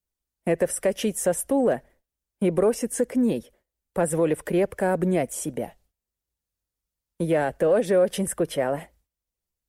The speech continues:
сказала она, по-доброму рассмеявшись, и отстранилась, чтобы взять меня за руки.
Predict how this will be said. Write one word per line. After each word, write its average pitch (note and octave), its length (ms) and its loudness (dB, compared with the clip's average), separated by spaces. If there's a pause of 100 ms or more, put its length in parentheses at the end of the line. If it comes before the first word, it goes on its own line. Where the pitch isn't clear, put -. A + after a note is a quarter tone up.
(220)
сказала D3+ 580 0
она, E3 240 0
по-доброму D3+ 680 0
рассмеявшись, D#3 800 -2 (680)
и E3+ 80 2
отстранилась, F3 680 0
чтобы E3+ 320 0
взять E3+ 340 -2
меня F#3 300 0
за G3 200 0
руки. A#2 360 -8